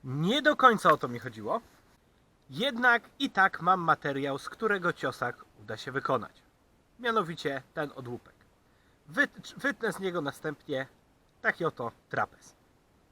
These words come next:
Teraz wykon-, wydrążę tą część, czyli tą oto tkankę gąbczastą, żeby było gdzie ten, y, ciosak osadzić.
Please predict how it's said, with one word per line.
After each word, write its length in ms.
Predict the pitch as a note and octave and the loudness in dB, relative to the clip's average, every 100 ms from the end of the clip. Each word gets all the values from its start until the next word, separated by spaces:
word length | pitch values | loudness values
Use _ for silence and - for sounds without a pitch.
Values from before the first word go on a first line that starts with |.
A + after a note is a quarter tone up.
| _ _ _ _ - - - - - - - - - - - - - - | _ _ _ _ -20 -20 -20 -20 -20 -20 -20 -20 -20 -20 -20 -20 -20 0
Teraz 420 | A#3 A3 G3 - - C3 | 8 10 10 8 -8 -2
wykon-, 340 | F3 E3+ D#3+ | 2 4 4
wydrążę 680 | B2+ E3+ F3+ F#3+ D#3+ A2+ F#2 - - - | 4 4 8 8 8 4 0 -2 -20 0
tą 260 | E3 C3+ | 4 4
część, 560 | A#2+ A2 D3 A#3+ - - - - - - - - | 4 2 4 0 -10 -20 -20 -20 -20 -20 -20 -12
czyli 120 | A#2+ | -2
tą 180 | D#3+ C3+ | 4 4
oto 180 | A2+ A#2 | 4 -2
tkankę 380 | - C3+ B2+ | 0 0 -2
gąbczastą, 760 | G#2 F#2 F#2 - A3 - G3 F3+ - - - - _ - - - - - - - - - - - - | -6 -6 -2 4 4 4 2 2 -2 -18 -20 -20 _ -20 -20 -20 -20 -20 -20 -20 -20 -20 -20 -20 -12
żeby 460 | B2+ A3+ F3 F3 D#3+ - | 6 6 8 4 2 -2
było 380 | C#3 F3 F3+ D3 | 2 6 8 8
gdzie 500 | A#2+ A2 C#3 C#3 C#3 - - - _ _ _ - | 4 2 4 4 0 -10 -20 -20 _ _ _ 2
ten, 300 | C3+ A#2 B2 A2 | 2 4 -2 -8
y, 120 | A2 | -4
ciosak 440 | - B2 - G#2+ - - - | 2 2 2 -2 -4 -20 -16
osadzić. 560 | - B2 C3+ G2+ - - | -10 2 4 4 0 -20